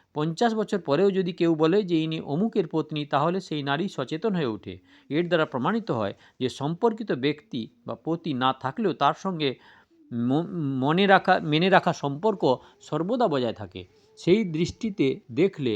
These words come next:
এই সম্পর্ককে উৎপন্ন এবং বিনাশশীল বলা যায় না। সুতরাং এখানে মাত্রা স্পর্শা পদটির দ্বারা পদার্থগুলির সম্বন্ধ নিয়েও শুধু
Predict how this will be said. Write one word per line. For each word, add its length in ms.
এই 160
সম্পর্ককে 720
উৎপন্ন 560
এবং 240
বিনাশশীল 580
বলা 260
যায় 260
না। 120
সুতরাং 360
এখানে 360
মাত্রা 480
স্পর্শা 400
পদটির 400
দ্বারা 200
পদার্থগুলির 680
সম্বন্ধ 500
নিয়েও 260
শুধু 260